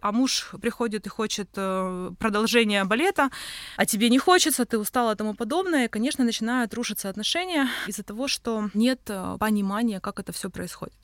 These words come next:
Так вот, из-за непонимания того, что происходит с организмом, из-за каких-то незнаний, как себя действовать, женщина уходит в конкретный минус. Очень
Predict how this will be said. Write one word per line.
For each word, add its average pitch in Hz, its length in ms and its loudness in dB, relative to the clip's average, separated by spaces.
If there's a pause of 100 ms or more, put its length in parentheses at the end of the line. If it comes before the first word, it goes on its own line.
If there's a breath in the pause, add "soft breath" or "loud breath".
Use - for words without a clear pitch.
Так 262 140 -2
вот, 233 280 0
из-за 254 240 4
непонимания 240 840 4
того, 202 360 -4
что 185 540 -4
происходит 185 580 -6
с - 580 -4
организмом, 202 840 0
из-за 185 640 -4 (200)
каких-то - 400 -6
незнаний, 190 680 4
как 202 220 -2
себя 180 260 -2
действовать, 220 640 0 (180 loud breath)
женщина 233 420 4
уходит 208 360 -2
в - 80 -10
конкретный 220 560 2
минус. 185 460 0 (460 loud breath)
Очень 214 440 0